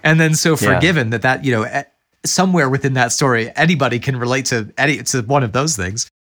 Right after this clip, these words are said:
Speaker 2: Right. He's very human too, you know? I
Speaker 1: Right.
Speaker 2: feel like a lot of the characters in the Bible, at least from bits that I've heard, it's like a one or two sentence story.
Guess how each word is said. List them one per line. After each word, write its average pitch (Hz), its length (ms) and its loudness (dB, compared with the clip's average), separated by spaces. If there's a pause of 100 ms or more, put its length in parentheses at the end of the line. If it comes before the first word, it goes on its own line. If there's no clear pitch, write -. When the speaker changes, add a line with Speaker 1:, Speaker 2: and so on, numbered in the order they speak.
(440)
Speaker 2:
Right. 120 300 2
He's 170 240 0
very 151 280 4
human 123 420 2
too, 107 440 -2
you 101 140 0
know? 107 300 4
I 123 140 0
Speaker 1:
Right. 92 120 -4
Speaker 2:
feel 143 160 2
like 127 220 2
a 131 40 0
lot 113 280 4
of 98 180 -2
the 98 320 2 (320)
characters 104 460 -2
in 98 100 -2
the 92 80 -2
Bible, 95 400 2
at 95 140 0
least 98 200 -4
from 92 260 0 (180)
bits 107 240 -2
that 104 140 -2
I've 104 260 2
heard, 90 400 -2
it's 107 200 -4
like 101 240 -4 (300)
a 104 160 2
one 127 720 0 (320)
or 123 100 0
two 139 200 -4
sentence 117 500 0 (160)
story. 101 580 0